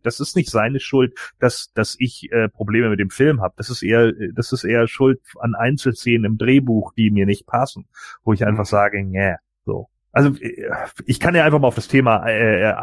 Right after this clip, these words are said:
Speaker 1: äh, kommen und ihr könnt ja mal was dazu sagen. Also, was ich so ein bisschen schade fand, war, ich hatte so ein bisschen das Gefühl, man, man, und ich weiß nicht, ob, ob da wieder Warner hintersteckte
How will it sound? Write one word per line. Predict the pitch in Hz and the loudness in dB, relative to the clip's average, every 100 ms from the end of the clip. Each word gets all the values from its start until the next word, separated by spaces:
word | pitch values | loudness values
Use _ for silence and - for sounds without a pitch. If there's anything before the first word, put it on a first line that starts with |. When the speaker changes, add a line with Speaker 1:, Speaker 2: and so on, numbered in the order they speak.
| - | -8
Speaker 1:
äh, | |
kommen | - 185 214 175 | -2 2 2 2
und | 147 | 0
ihr | 127 | 0
könnt | 151 131 | 2 2
ja | |
mal | 113 | 2
was | 95 - | 0 -4
dazu | - - | -14 -18
sagen. | 85 73 82 - - - - | -14 -12 -12 -16 -18 -16 -6
Also, | 113 120 127 - | 0 2 2 -2
was | 123 151 - | -2 -2 -2
ich | 214 | -2
so | 240 | 0
ein | |
bisschen | 165 - 131 - _ _ | 0 -2 -4 -6 _ _
schade | - - 151 190 | -14 -2 2 2
fand, | 185 170 151 | 0 -2 -2
war, | 135 127 131 - _ _ - - 160 | 2 4 4 0 _ _ -6 -6 -4
ich | 135 | -2
hatte | 190 214 | 2 4
so | |
ein | 196 | 2
bisschen | 180 185 | 0 0
das | 151 | 0
Gefühl, | 143 - 180 175 135 | -4 0 4 2 2
man, | 127 127 117 | -10 -8 -6
man, | 120 131 135 117 - | -2 -2 -4 -8 -8
und | 127 | -6
ich | 120 - | -4 0
weiß | 185 220 | 0 0
nicht, | 196 190 147 | -4 -4 -2
ob, | 139 139 - | -2 -2 0
ob | 131 123 _ | 0 0 _
da | 123 120 | 0 0
wieder | 123 117 | 2 2
Warner | 113 143 214 202 | 4 4 4 4
hintersteckte | 185 180 170 - 165 - 160 165 | 4 2 0 0 -4 -2 -4 -6